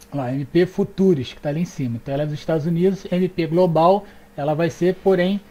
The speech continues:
é a mesma corretora, a mesma empresa. Mesma empresa. Eu já botei aqui em taxas pra você ver como é interessante, então vamos lá.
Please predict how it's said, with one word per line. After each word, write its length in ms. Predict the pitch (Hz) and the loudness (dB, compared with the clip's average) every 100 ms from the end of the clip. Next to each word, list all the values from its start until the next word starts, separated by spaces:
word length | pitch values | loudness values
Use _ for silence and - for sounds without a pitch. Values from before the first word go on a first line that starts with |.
| - - | -20 -8
é 220 | 160 156 | 0 2
a 60 | 151 | 2
mesma 260 | 165 185 | 0 -2
corretora, 560 | 175 190 190 147 127 117 | 2 0 0 -4 -6 -6
a 20 | |
mesma 200 | 139 170 | -4 -4
empresa. 440 | 165 131 113 110 - - - | -4 -4 -6 -8 -18 -20 -14
Mesma 200 | 147 143 | -8 -6
empresa. 280 | 170 143 135 | -4 -4 0
Eu 60 | 156 | 4
já 60 | |
botei 280 | 202 208 202 | 4 4 4
aqui 140 | 185 202 | 4 2
em 80 | 208 | 2
taxas 600 | 196 208 233 247 - - - - | 6 6 4 0 -4 -12 -20 -8
pra 100 | 185 | -2
você 240 | 175 - 185 | -2 2 4
ver 140 | 175 | 4
como 280 | - 196 208 | 4 4 4
é 40 | |
interessante, 640 | 190 185 190 190 208 220 214 | 2 4 4 4 2 2 -2
então 260 | - 202 202 | 2 4 4
vamos 220 | 208 233 | 2 4
lá. 240 | 165 123 | 2 2